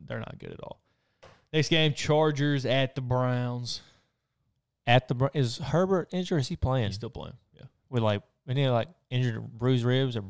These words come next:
Speaker 2: something like that?
Speaker 1: Bruised rib cartilage.
Speaker 2: Huh. Uh, at the Browns. I don't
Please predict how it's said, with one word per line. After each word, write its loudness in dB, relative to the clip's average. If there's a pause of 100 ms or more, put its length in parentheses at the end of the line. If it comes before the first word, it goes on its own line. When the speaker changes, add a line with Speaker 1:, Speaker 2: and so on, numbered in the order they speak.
(140)
Speaker 2:
something -6
like -4
that? -20
Speaker 1:
Bruised -4
rib 2
cartilage. -4 (1040)
Speaker 2:
Huh. -4 (580)
Uh, 4 (2750)
at -8
the -20 (100)
Browns. -4
I -20
don't -20